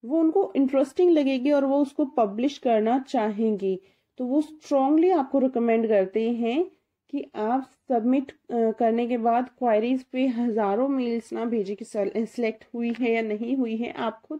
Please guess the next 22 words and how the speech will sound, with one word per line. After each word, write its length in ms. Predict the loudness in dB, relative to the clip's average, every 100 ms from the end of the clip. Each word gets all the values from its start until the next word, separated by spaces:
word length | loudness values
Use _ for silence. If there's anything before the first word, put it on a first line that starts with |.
| -8
समझ 240 | -4 -2
जाओ, 260 | -4 -4 -4
अगर 140 | -2
वो 160 | -2 -2
select 400 | -6 -6 -6 -2
नहीं 320 | -2 0 0
हुई 200 | 0 0
है 80 | -2
तो 320 | -2 -4 -4 _ _ -8
आप 200 | -8 -8
उस, 60 | -12 _ -16
अपना 220 | -4 -2 -2
जो 120 | -2
काम 280 | -2 0 0
है 60 |
उससे 280 | -2 -6 -10 -8
और 260 | -2 0
better 300 | 2 2 2
करने 340 | 0 2 2 0
की 120 | -2
कोशिश 360 | 0 0 0 -6
करो। 360 | -4 0 0